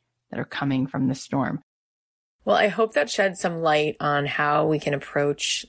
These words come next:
today and show up in the moment every single day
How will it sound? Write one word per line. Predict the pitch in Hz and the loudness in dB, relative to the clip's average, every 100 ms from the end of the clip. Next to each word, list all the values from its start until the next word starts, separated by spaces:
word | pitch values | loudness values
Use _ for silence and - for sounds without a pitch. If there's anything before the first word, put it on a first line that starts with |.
| - | -4
today | 156 143 - - _ - | 0 0 0 -4 _ -4
and | 151 139 | -2 0
show | - 151 143 | 2 2 2
up | 139 143 - _ _ _ _ | 2 -2 -10 _ _ _ _
in | 190 202 | 2 4
the | |
moment | 190 147 143 143 143 | 4 2 2 0 0
every | 156 147 151 147 | 0 0 2 2
single | 147 - 139 127 143 135 135 | 2 0 -2 -2 -2 -2 -2
day | - 139 147 139 156 196 | -2 0 0 -2 -4 -10